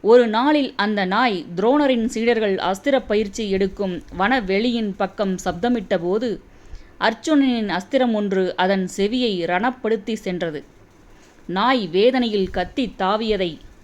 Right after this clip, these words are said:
மறைவினின்று ஏகலைவன் கண்டான். நாயை அதன் ஓட்டத்தை தன்னை விடவும் துல்லியமாக அறிபவனை கண்டான். நாய்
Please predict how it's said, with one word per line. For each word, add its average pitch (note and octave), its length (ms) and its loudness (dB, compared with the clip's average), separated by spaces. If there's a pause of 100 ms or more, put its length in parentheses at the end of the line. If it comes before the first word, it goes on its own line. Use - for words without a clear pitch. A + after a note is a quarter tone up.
மறைவினின்று B3 720 0
ஏகலைவன் F#3+ 640 0
கண்டான். F#3+ 460 -4 (800)
நாயை B3 560 2
அதன் F#3+ 300 0
ஓட்டத்தை G#3+ 720 -2
தன்னை B3 360 -2
விடவும் A3 480 -2
துல்லியமாக G#3 840 -2
அறிபவனை F3+ 440 0
கண்டான். F3 440 -6 (840)
நாய் A3+ 360 0